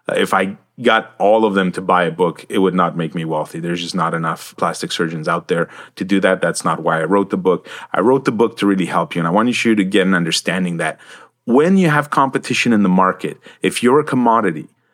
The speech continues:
if the consumer has a choice, they will go with the person that they feel best meets their need, and they have a reason to purchase with them. So you can't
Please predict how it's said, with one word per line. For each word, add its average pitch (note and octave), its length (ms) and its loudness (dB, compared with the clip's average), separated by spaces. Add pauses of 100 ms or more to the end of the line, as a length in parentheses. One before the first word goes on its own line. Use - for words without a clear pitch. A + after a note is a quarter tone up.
(120)
if G2+ 160 0
the G2+ 140 0
consumer D3 540 2
has B2 220 0
a G#2 80 2
choice, - 640 -2 (340)
they G#2 260 2
will A#2 220 4
go G#2+ 180 4
with G2 220 2
the G2 80 -8
person F#2 420 0
that E2+ 180 0
they F2 200 0
feel F2 580 0
best - 280 0
meets F#2+ 260 0
their F2+ 180 0
need, A2 520 2 (140)
and G2 160 0
they G#2 140 2
have G#2 240 0
a G#2 80 2
reason F#2 400 0
to E2+ 80 -10
purchase E2+ 460 -6
with D#2+ 120 -8
them. D#2 200 -8
So G2+ 360 0 (320)
you B2+ 160 2
can't E3+ 540 0